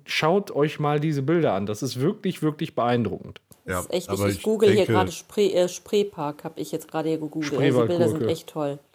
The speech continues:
Speaker 2: Die Bilder sind echt toll.
Speaker 1: Ja.
Speaker 3: Ich denke mal, das ein oder andere sagt den Hörern vielleicht auch was. Also, m-, manche davon sind ja, ähm, relativ bekannt und da hat man
Speaker 2: Mhm.
Speaker 3: bestimmt schon mal was mitbekommen.
Speaker 1: Ja.
Speaker 2: Klasse, ja.
Speaker 1: Okidoki.
Speaker 2: Cool.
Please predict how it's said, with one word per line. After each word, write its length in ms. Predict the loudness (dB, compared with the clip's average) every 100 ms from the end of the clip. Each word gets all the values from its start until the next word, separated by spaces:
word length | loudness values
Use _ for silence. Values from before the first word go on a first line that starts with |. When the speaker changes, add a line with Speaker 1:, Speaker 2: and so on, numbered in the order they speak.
| _ _ _ -10
Speaker 2:
Die 60 | 2
Bilder 280 | 4 4 2
sind 160 | 0
echt 300 | -2 -2 -8
toll. 300 | -4 -4 -6 _ _ -4
Speaker 1:
Ja. 180 | -2 -2
Speaker 3:
Ich 100 | 0
denke 220 | 2 4
mal, 140 | 4
das 160 | 2 0
ein 160 | 2
oder 140 | 4 4
andere 220 | 4 2
sagt 260 | 0 -2 -2
den 100 | -2
Hörern 240 | -2 -4
vielleicht 380 | -6 -4 -4 -6
auch 140 | -8 -4
was. 240 | -6 -6
Also, 300 | -8 -6 -8
m-, 260 | -8 -10 -4
manche 260 | -4 -2 -2
davon 260 | 0 -2
sind 160 | -2 -4
ja, 220 | -4 -6
ähm, 300 | -10 -8 -6
relativ 420 | -4 -4 -4 -10
bekannt 520 | -12 -4 -2 -2 -6 -10
und 260 | -8 -8 -6
da 60 | -2
hat 60 | 0
man 120 | 0
Speaker 2:
Mhm. 40 |
Speaker 3:
bestimmt 260 | -2 -4 -6
schon 80 | -4
mal 140 | -4
was 120 | -4 -6
mitbekommen. 480 | -8 -14 -10 -12 -12 _ _ _ -2
Speaker 1:
Ja. 360 | -2 -2 -6 -14 _ _ _ _ _ _ _ _ _ -12
Speaker 2:
Klasse, 360 | -8 -6 -6 -8
ja. 140 | -10 -16 _ _ 2
Speaker 1:
Okidoki. 680 | 2 4 2 2 2
Speaker 2:
Cool. 80 | -2